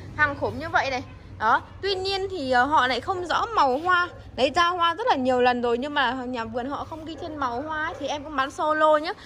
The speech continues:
Bình thường ví dụ các bác mua, màu hoa nó sẽ dao động tầm khoảng bốn trăm rưỡi, năm trăm rồi. Có loại, ờm, tầm khoảng sáu trăm, nhưng mà em bán solo luôn cho cả nhà. Đấy, hôm nay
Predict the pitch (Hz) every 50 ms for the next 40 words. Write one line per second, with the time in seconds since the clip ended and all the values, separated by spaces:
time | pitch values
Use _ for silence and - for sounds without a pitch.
0 | - - - 247 233 240 285 254 240 233 302 320 285 247 311 330 370 381 403 381
1 | 330 330 330 330 330 - - - - - - 269 254 247 247 311 302 294 294 294
2 | 311 330 - 359 330 330 302 269 240 208 240 240 226 220 165 190 208 254 285 -
3 | 320 302 302 277 320 294 339 523 494 392 330 320 349 - 403 330 320 302 311 302
4 | 277 247 226 214 208 208 196 - - - - - - 262 262 294 339 381 370 311
5 | 233 240 233 226 226 226 220 220 226 220 214 208 220 226 233 233 - - - -
6 | 233 262 349 - 403 349 349 339 311 320 294 285 262 233 - - 330 302 262 220
7 | 220 254 302 339 - 381 320 320 320 320 320 320 320 311 320 311 311 349 262 196
8 | 196 220 220 214 196 196 - - - - - - - 220 262 349 359 381 320 302
9 | 311 320 320 -